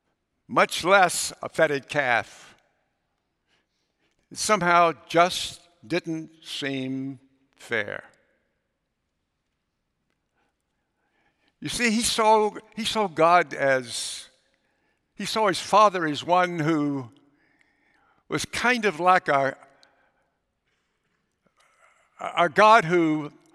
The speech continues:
only responded in response to our hard efforts and our hard work, who only gave back after we gave to him. And so he made that, laid out his case, and he said, "Father, I've done all of these things. I've been faithful and good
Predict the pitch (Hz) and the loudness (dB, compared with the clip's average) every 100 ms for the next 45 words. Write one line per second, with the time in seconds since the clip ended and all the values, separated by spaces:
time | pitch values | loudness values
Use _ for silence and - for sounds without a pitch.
0 | _ - 208 233 233 208 - - 202 214 | _ 0 0 2 -2 -2 -4 2 2 4
1 | 208 202 180 - 160 151 147 - 190 196 | 4 2 -2 -8 -6 -4 -6 2 2 2
2 | - - 147 156 156 147 156 147 - 120 | -6 -4 0 2 2 0 0 -2 -4 -16
3 | - 139 131 127 139 135 135 127 120 - | -10 -6 -4 -4 -4 -4 -6 -10 -10 -20
4 | - _ _ _ _ _ _ _ _ _ | -20 _ _ _ _ _ _ _ _ _
5 | _ _ _ _ _ _ _ _ _ _ | _ _ _ _ _ _ _ _ _ _
6 | - _ - 208 233 226 214 208 202 190 | -20 _ -2 0 2 2 4 4 6 6
7 | 196 - - 170 - 170 175 185 180 175 | 6 0 0 0 0 -6 -2 2 0 0
8 | 160 175 170 143 117 _ _ _ _ _ | 0 2 2 0 -14 _ _ _ _ _
9 | _ _ _ _ _ _ _ _ _ _ | _ _ _ _ _ _ _ _ _ _
10 | _ _ _ _ _ _ _ _ _ _ | _ _ _ _ _ _ _ _ _ _
11 | _ _ _ _ 151 - 196 202 220 233 | _ _ _ _ -10 2 4 4 2 4
12 | 233 233 220 214 185 180 226 220 220 - | 6 6 2 -6 2 2 6 4 4 -6
13 | - 233 226 - 180 175 185 180 - 214 | 0 2 2 -2 -6 -4 -2 -4 2 2
14 | 214 196 170 214 214 220 214 190 - 214 | 4 4 2 2 2 0 0 -6 -8 -6
15 | 202 170 151 156 165 - 202 214 185 196 | -6 -2 0 0 -2 0 -2 -2 -8 -6
16 | 165 196 175 135 | 0 2 2 -2